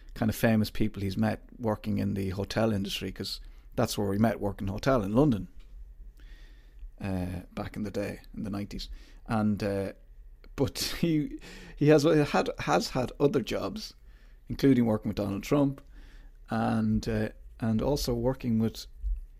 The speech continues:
uh, tr-, tr-, I don't know, the council on drainage, some job. He explains it better than me. Anyway, this is episode twenty-seven. Enjoy it. It's me and my friend Mike,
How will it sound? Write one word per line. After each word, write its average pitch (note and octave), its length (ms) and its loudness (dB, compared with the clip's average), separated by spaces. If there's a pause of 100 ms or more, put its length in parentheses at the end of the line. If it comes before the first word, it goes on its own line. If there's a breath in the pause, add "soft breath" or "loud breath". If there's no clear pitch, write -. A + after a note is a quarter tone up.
(1200)
uh, G#2+ 120 -6
tr-, - 120 -14 (100)
tr-, A2 120 -8 (500)
I C#3+ 80 -4
don't G#2 140 -4
know, A2 320 -2 (140)
the A2 80 -4
council C#3 680 2
on A2+ 200 0
drainage, F3+ 680 0 (260)
some E2 220 -10
job. F2+ 400 -8
He C#3 140 6
explains G2+ 460 0
it G2 100 -6
better G2 220 0
than G2 120 -6
me. G#2 180 0 (400 soft breath)
Anyway, B2 320 4 (460 soft breath)
this E3+ 200 2
is B2 120 2
episode A2 420 0
twenty-seven. B2+ 960 2 (1300)
Enjoy A#2+ 460 6
it. - 240 0 (160)
It's - 300 -4
me C#3+ 220 8
and B2+ 100 6
my G2+ 100 2
friend F#2+ 320 -4
Mike, G#2 380 -2